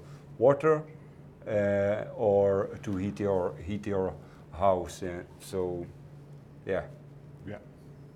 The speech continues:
Speaker 1: Okay. Martin, is there something you would like to, uh, recommend, uh, gr-,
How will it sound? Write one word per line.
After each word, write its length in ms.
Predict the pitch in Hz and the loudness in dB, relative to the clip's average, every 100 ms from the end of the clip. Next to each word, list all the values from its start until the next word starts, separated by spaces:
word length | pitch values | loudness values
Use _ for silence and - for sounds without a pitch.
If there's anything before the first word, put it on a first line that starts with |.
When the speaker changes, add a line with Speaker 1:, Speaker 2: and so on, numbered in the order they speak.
| - - - - - - | -20 -20 -20 -20 -8 -4
Speaker 1:
Okay. 440 | 117 202 214 120 - - - - - - | 0 2 2 0 -6 -18 -20 -20 -20 -2
Martin, 380 | 110 180 143 107 | 4 4 4 0
is 120 | 110 | 0
there 320 | 160 160 143 139 - - | 2 4 4 -2 -14 -8
something 520 | - 143 143 139 113 | -2 -2 -2 -2 -2
you 140 | 104 | -2
would 120 | 101 | 0
like 340 | 98 101 98 - | 2 2 2 -4
to, 560 | 101 95 92 90 90 - | -4 -2 -2 -2 -4 -4
uh, 80 | 95 | -2
recommend, 760 | 92 104 113 107 110 113 107 - | 0 0 2 2 2 2 -2 -6
uh, 260 | 113 104 95 92 | -6 -4 -6 -6
gr-, 160 | - | -10